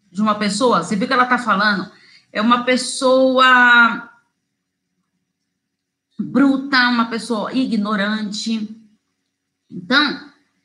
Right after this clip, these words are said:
é complicado isso. A pessoa, ela fica, é, desestabilizada emocionalmente. Por isso que é fundamental a gente tá sempre atento às nossas emoções.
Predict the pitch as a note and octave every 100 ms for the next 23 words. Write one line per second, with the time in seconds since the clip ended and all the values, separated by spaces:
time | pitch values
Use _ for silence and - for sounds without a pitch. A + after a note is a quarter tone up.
0 | _ _ - F#4 - D4 B3+ A#3+ G#3+ F3+
1 | E3+ E3+ D#3+ D#3 - - F3 G#3 A3 C#4
2 | D4 C#4 C4+ C4+ C4+ C4 - B3+ B3 G3+
3 | A#3+ C#4 D4+ C4 C#4 C#4+ A#3+ B3+ B3+ A#3
4 | G#3 G3 G3+ F#3+ F3+ E3+ C3+ - - -
5 | C4 C#4 C#4+ C4 D4+ F4 D4+ C#4+ C4 G#3
6 | A#3 A#3+ B3 - A3+ - C#4 D4 C#4+ C4
7 | B3 B3 B3 A3+ G#3 B3+ E4+ E4 C#4 C4
8 | B3+ B3 A3+ F3+ D3+ -